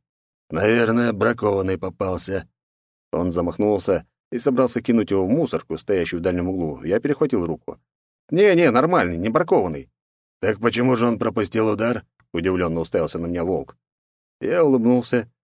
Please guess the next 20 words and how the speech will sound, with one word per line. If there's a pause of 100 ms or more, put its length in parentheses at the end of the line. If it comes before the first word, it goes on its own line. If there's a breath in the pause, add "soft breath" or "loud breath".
(240)
и
уже
был
открыл
рот
устроить
ему
краткую
лекцию,
как
можно
локально
обезвредить
мешающий
артефакт. (440)
Но
потом
понял,
что,
во-первых,